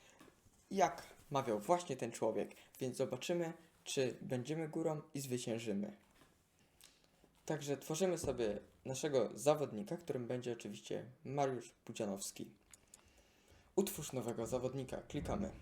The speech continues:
Oczywiście Polska, który przypomina, no, przypomina najbardziej on sylwetkowo. Także mamy to zrobione. Niech będzie Puki.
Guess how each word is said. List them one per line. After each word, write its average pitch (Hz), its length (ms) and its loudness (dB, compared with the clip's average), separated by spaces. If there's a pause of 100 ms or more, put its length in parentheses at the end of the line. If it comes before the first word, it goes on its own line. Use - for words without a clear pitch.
(800)
Oczywiście 113 440 -4
Polska, 160 540 0 (1600)
który 151 300 -2
przypomina, 135 640 -2 (460)
no, 214 480 -2 (440)
przypomina 117 480 -2
najbardziej 104 600 -6 (440)
on 185 240 0 (140)
sylwetkowo. - 540 -6 (380)
Także 135 280 -6
mamy 120 260 -4
to 120 140 -6
zrobione. 110 460 -2 (2750)
Niech 202 140 2
będzie 147 260 2
Puki. 131 640 -6